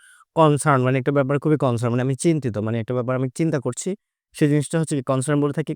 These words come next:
কেয়ারফুল মানে কি সাবধান, এগুলো একটা না। অ্যাভোর, অ্যাভোর শব্দটির অর্থটা কি? অ্যাভোর শব্দটির অর্থ হচ্ছে যে ঘৃণা, কাউকে অপছন্দ করা যে ব্যাপারটা, সেটাকে আমরা কি বলে থাকি? অ্যাভোর বলে থাকি। পনেরো নম্বর প্রশ্ন, each of the following questions, choose the word opposite, opposite in meaning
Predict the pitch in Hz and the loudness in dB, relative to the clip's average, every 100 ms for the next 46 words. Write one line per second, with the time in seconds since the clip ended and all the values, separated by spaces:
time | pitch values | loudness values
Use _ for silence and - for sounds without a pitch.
0 | - 143 131 - 175 160 139 135 131 127 | 0 2 0 -2 -4 -2 -2 -2 -4 -4
1 | 123 156 170 127 120 - 135 190 _ _ | -2 -2 0 0 -2 -2 -4 -4 _ _
2 | _ - 143 135 139 98 - 120 156 165 | _ 0 2 6 6 4 2 0 2 0
3 | 151 160 151 151 139 110 104 131 135 131 | 2 0 0 0 -2 0 0 -2 -2 -2
4 | 139 131 156 - 175 175 131 113 127 95 | 0 0 -4 -8 -6 -4 -2 0 0 -2
5 | 80 _ _ _ _ - 127 123 139 131 | -6 _ _ _ _ -8 -6 0 -2 -2
6 | 156 175 165 135 151 151 127 117 131 214 | -2 0 2 2 2 0 -2 -4 -4 -4
7 | 190 135 131 131 139 139 131 135 147 277 | -2 -4 -2 -2 -2 -2 -2 -2 -2 -4
8 | _ _ _ - 110 127 196 240 135 107 | _ _ _ -2 0 4 4 4 2 0
9 | 104 85 - _ _ _ _ _ _ - | -4 -6 -12 _ _ _ _ _ _ 0
10 | 226 233 208 165 131 - - 85 - - | 4 4 4 2 -2 -8 -8 -10 -10 -2
11 | 160 190 - - 147 143 151 151 151 147 | 2 2 2 -4 -2 -2 0 0 0 0
12 | 135 - 101 95 - 160 139 151 131 143 | -4 -4 -4 -6 -2 -2 2 2 2 2
13 | 127 131 117 101 - 113 147 151 175 139 | 2 0 -2 -4 -8 -4 -2 0 -2 0
14 | 135 139 156 185 | 0 2 0 0